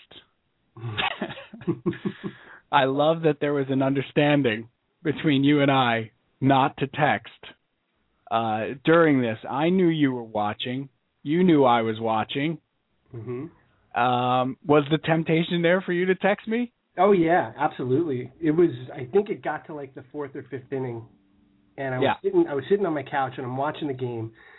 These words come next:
Speaker 2: and this was the first game in as far as back as I can remember that I put the game on for the first pitch and watched every pitch on television. Usually we got the kids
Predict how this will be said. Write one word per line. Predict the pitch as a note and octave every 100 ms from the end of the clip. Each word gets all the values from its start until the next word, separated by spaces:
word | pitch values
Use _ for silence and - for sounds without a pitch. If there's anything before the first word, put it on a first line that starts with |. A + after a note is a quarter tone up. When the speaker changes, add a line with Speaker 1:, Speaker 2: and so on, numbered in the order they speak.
| - - - _
Speaker 2:
and | F3+ D3+ C3+ B2+ B2 - _ _ _ _ -
this | G#3 C4+
was | G3
the | E3 -
first | G#3 A3+ A#3 -
game | D#3 F3+ D#3+ C3+ C3 C3 - _ _ _ _ _ _ _ -
in | E3+
as | D#3+ C3
far | - A#3 B3+
as | A3+ -
back | G#3 G3 G3
as | E3
I | F3
can | F#3+
remember | D#3+ C#3+ D#3 D3+ C3 F#2+ _ _ _ _ -
that | C#3+
I | C#3+
put | - C#4 -
the | F#3+
game | D3 F#3+ G3+ G3+ -
on | E3 C#3+ B2+ B2 B2+ _ _ _
for | D#3
the | C3 -
first | - G#3+ G#3+ - - -
pitch | G#3+ A2+ - - - _ _ -
and | E3 E3
watched | F#3 G3+ - -
every | F3+ F3 F#3
pitch | F3+ G#3+ F#3+ - - - _ _ _ _ _ _
on | - D#3+ E3
television. | B3+ B3 D#3 B2 C#3
Usually | G3 G#3+ A3+
we | G#3+
got | D#3 C#3
the |
kids | B2